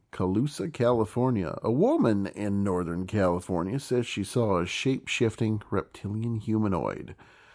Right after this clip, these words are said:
The woman, whose name was kept anonymous, claimed that she was sitting on her house's doorstep with her dog when the encounter took place. She said, "I saw a man walking up the sidewalk at three A M,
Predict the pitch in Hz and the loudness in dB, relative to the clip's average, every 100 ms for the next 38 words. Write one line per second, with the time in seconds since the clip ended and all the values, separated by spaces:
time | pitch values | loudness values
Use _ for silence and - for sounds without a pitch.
0 | - - 104 143 135 123 107 117 135 120 | -20 -4 2 4 6 4 2 0 2 0
1 | 95 - 135 135 101 117 139 120 101 123 | -2 0 0 0 -2 2 2 2 -2 -6
2 | - - _ - 95 95 90 - 98 87 | -12 -20 _ -12 -6 -4 -4 -6 -6 -6
3 | - 113 117 131 - - - - - 95 | -4 0 0 0 -6 -16 -20 -18 -6 -4
4 | 87 90 82 110 120 120 104 107 117 123 | -4 -4 -2 -2 -2 -4 -4 0 0 0
5 | - 131 165 170 - - _ _ - 90 | -2 -2 -2 -6 -18 -20 _ _ -4 -2
6 | 87 85 95 101 117 139 90 - 92 87 | -2 0 0 2 2 0 -2 -2 -2 -2
7 | 82 82 - 104 117 - 98 - 131 131 | -2 -4 -4 -2 -4 -4 -6 -4 0 0
8 | 82 87 - - - - 107 - 101 87 | 0 -6 -14 -18 -8 -2 0 2 2 2
9 | 85 - _ - - _ _ _ - 214 | -2 -12 _ -20 -20 _ _ _ -4 0
10 | 214 123 92 92 92 - 113 - 143 - | 2 2 0 0 -2 -4 -10 -4 -4 -4
11 | 117 104 98 135 127 98 78 - 120 117 | -4 -4 -4 -4 -2 -2 -4 -6 -4 -2
12 | 107 95 | 0 -2